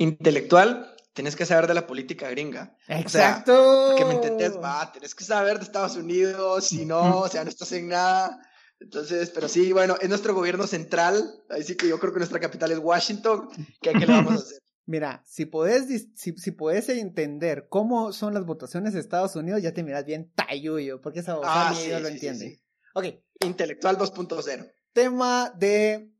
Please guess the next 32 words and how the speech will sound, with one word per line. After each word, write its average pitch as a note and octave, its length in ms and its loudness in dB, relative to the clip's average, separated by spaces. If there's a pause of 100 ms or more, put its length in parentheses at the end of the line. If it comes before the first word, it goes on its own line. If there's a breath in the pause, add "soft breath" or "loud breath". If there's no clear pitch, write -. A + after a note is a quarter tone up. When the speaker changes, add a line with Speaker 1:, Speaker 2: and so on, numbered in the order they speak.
(400)
Speaker 2:
el F3+ 160 2
momento, F3 680 0
le E3+ 340 2
callan G3 340 6
el F3 160 4
pajarito F#3 760 4
a D#3+ 420 4 (260)
Trump. C3 380 -2 (600)
Le D3 160 -8
quitaron E3+ 340 0
las E3+ 140 4
redes F#3+ 300 0
sociales A3 800 -2
y A3 140 2
empieza C4 440 -4
un E4 120 -6
debate C#4+ 480 -4
que C4+ 100 -6
al A#3 100 -4
inicio G#3+ 880 -4
parecía C#3+ 420 -2
un F#3 80 -2
chiste, G#3+ 320 -2
pero F3 240 0
cada F3+ 260 2
vez F#3 160 -2
se F3+ 160 -8
empieza E3 340 -6
a D#3+ 40 -6
ser E3+ 300 -6
más D#3+ 400 -2
complejo. F3+ 580 -4